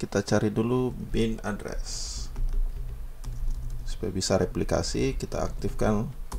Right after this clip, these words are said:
eh, remote access-nya atau, eh, database servernya bisa diakses dari A P I publiknya. Oke.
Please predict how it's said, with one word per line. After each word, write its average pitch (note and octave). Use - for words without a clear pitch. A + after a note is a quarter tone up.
eh, D#2+
remote F2+
access-nya A#2+
atau, A2+
eh, F#2
database F2+
servernya A2
bisa -
diakses -
dari F2+
A -
P -
I -
publiknya. -
Oke. B2